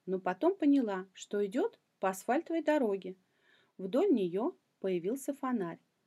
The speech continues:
потом другой. Янди подняла голову и увидела, что фонарь зажигает маленький эльф. "Извините, вы не подскажете? Я здесь ищу человека". "Здесь много людей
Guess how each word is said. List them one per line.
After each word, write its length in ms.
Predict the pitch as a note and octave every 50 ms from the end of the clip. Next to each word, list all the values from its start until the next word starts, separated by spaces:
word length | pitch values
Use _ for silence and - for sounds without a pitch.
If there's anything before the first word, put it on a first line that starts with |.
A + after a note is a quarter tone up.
| _ _
потом 320 | _ E3 D#3+ - F#3 G#3+ B3
другой. 560 | B3+ C#4 D4+ C#4 G#3+ G3 G3+ F#3+ F#3 F#3+ - _ _ _ _
Янди 320 | - E3+ F#3+ A#3 C4+ C4+ B3
подняла 420 | - F#3+ E3+ F3+ F3+ E3 D#3+ D#3+
голову 500 | - - E3+ A#3+ D4+ D#4 C#4 C#4 C4+ C#4 - _
и 80 | - F#3+
увидела, 460 | F#3 F3 F3 C4 D4+ D4 D4+ C#4 C4
что 200 | B3 - - A3
фонарь 440 | - - G3 F#3+ G3 B3 D#4+ F#4+ - -
зажигает 640 | - F#3 F3+ G#3 F#3+ F3+ F3+ B3+ C#4+ D#4+ D4+ - -
маленький 420 | G3+ A3 B3+ C#4 C#4+ C#4 - - -
эльф. 280 | C#4 A#3 G3 F3 - _ _ _ _ _ _ _ - - - - _ _
"Извините, 640 | - B3 A#3+ B3 C#4 F4 G4 D#4+ A3 - - - E3+
вы 100 | E3 G3
не 80 | G#3 G#3+
подскажете? 720 | G#3 - B3 - - - F#4+ F#4 E4 C#4 - - - F3 - _ -
Я 120 | A3+ C4+
здесь 240 | C4+ B3+ C#4+ C#4 -
ищу 220 | D4+ D4 - D4+ C#4+
человека". 640 | - D#4 D#4 E4 D#4+ C#4 F#3+ F3 - - - - _ _ _ _ _ _ _ _ _ _ _ _ _ _ _ _ _
"Здесь 360 | - F#3 F3+ B3 C4+ C4+ -
много 460 | G#4+ G#4+ G#4+ G#4 E4+ A#3 - - G#3
людей 520 | A3 A#3+ A#3+ A#3+ - A3+ A#3 A#3+ B3 C4